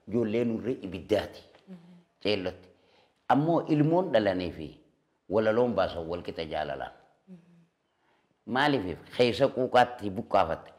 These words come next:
Kanaaf sodaa du'aatiif ilmoo dhalanii akkuma nama ilmoo dhaleetitti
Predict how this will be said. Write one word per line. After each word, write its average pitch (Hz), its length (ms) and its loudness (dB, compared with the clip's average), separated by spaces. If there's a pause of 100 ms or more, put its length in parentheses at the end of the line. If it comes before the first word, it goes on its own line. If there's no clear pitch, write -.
(400)
Kanaaf 139 420 4
sodaa 127 480 6
du'aatiif 123 500 2
ilmoo 147 340 2
dhalanii 90 420 2 (460)
akkuma 135 400 -2
nama 151 200 0
ilmoo 135 480 0
dhaleetitti 131 640 0